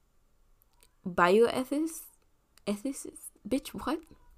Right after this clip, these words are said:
Um, Smashdor acknowledged the process is straightforwardly the use of the body as a fetal container, but like many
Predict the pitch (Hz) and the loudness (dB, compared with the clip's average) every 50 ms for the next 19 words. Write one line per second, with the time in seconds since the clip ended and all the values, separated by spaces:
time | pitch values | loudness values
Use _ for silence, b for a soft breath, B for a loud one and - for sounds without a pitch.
0 | - - - - - _ _ _ - - - - - - - _ - _ - - | 0 0 0 0 -8 _ _ _ -20 -20 -20 -20 -20 -20 -20 _ -20 _ -14 -6
1 | - 208 233 240 240 233 240 - _ _ _ _ _ _ _ _ _ _ _ _ | -2 -2 0 0 -2 -2 -4 -8 _ _ _ _ _ _ _ _ _ _ _ _
2 | _ b b b b b b b b - - 240 269 269 - - 294 247 - 190 | _ b b b b b b b b 0 2 2 4 2 4 4 4 4 4 2
3 | 175 104 180 180 185 185 185 - - 180 190 190 - 185 185 190 - 196 196 - | -2 -2 -2 -2 0 -2 -2 -4 -4 -4 -4 -2 0 -2 -2 0 -2 -2 -2 -2
4 | - 185 175 - - - - 180 180 - - - - 175 180 175 170 165 180 175 | -4 -4 -4 -4 -6 -4 -4 -4 -4 -4 -4 -4 -4 -2 0 0 -2 0 -2 -4
5 | 165 170 165 165 170 175 - - 170 170 165 175 165 165 170 165 165 165 165 - | -2 -2 -4 -4 -4 -6 -4 -4 -6 -4 -4 -8 -6 -4 -4 -2 -2 -2 -4 -4
6 | - 170 160 - - B B B B B B B B - - 180 165 170 175 - | -4 -6 -8 -8 -12 B B B B B B B B -12 -6 -4 -4 -4 -4 -6
7 | - - - 208 208 208 196 175 175 175 - 170 156 160 160 170 160 160 160 160 | -12 -12 -6 -2 0 0 0 0 -2 -4 -6 -6 -6 -6 -6 -6 -8 -8 -8 -8
8 | 165 170 - - _ b b b b b b b - 190 - - - 175 170 175 | -8 -10 -12 -14 _ b b b b b b b -4 -2 -2 0 2 0 0 0
9 | - 180 175 180 185 202 208 202 - | -2 -4 -2 -2 0 0 -2 -2 -4